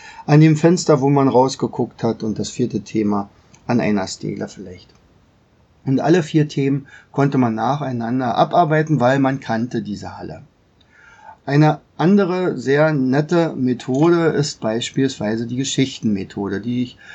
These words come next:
äh, anfangs auch sehr gerne in Seminaren angewendet habe.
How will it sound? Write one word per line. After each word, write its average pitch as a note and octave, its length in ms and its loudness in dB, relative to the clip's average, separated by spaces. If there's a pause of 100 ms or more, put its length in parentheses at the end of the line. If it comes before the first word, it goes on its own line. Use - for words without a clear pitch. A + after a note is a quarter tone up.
(260)
äh, C3+ 60 -2
anfangs D3 760 2
auch C3+ 280 -2
sehr B2+ 240 -2
gerne C3+ 500 2 (340)
in A2+ 400 -4
Seminaren A2 680 0
angewendet D3+ 720 2
habe. D3+ 340 -2